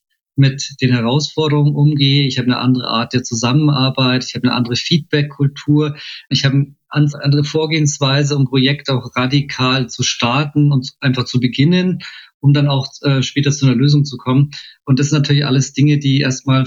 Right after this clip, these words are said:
auch einen kulturellen Wandel mit sich bringen in Organisationen. Also da ist schon mal ein Riesenhebel drin. Das Zweite ist natürlich auch der Produktprozess und natürlich auf der Portfolioebene von neuen Produkten, Services oder auch Erfahrungen.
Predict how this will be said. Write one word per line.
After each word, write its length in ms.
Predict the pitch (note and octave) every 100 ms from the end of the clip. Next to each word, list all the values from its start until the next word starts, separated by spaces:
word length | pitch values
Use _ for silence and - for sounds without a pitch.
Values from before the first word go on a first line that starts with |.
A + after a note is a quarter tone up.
| - _ -
auch 160 | B2+
einen 200 | C3 C3
kulturellen 640 | - C#3+ C3 B2 B2+ C3+ B2+
Wandel 340 | A2+ A#2+ A#2+
mit 160 | A#2 A2+
sich 280 | A#2+ - -
bringen 200 | A2+ A2+
in 120 | A2
Organisationen. 800 | G#2+ G#2+ G2 F#2+ - - - -
Also 160 | A2
da 180 | A2 B2
ist 160 | D3 -
schon 80 | C#3
mal 80 |
ein 80 | C3
Riesenhebel 580 | A#2 C3+ B2 A2+ C#3 E3+
drin. 320 | - E3+ F#3+ F3 - _
Das 100 | _
Zweite 300 | - B2+ C#3+
ist 100 | D3+
natürlich 320 | D3 D3 D3
auch 180 | C#3 C3 - _ -
der 420 | C3+ B2 A#2+ A2 _ _ _ _ - _
Produktprozess 1500 | C3+ C3 E3 E3+ - - _ - C3 - - C#3+ D3+ - - -
und 160 | C#3+
natürlich 400 | C3 B2 C3+ B2+
auf 240 | B2+ B2 -
der 400 | C3+ B2+ B2 A#2 _ _
Portfolioebene 1080 | C3 B2+ - C#3+ F3+ E3+ - D3 D#3+ D#3 D3+
von 200 | C#3+ C3
neuen 360 | C3 C3 C3+
Produkten, 560 | B2+ A#2+ D3 D3 - C#3+
Services 640 | C3 B2+ C3+ C3+ C#3 C3
oder 160 | C3 A#2+
auch 140 | A#2+
Erfahrungen. 800 | A2+ A2+ A2+ B2+ C3+ A#2+ B2+ D3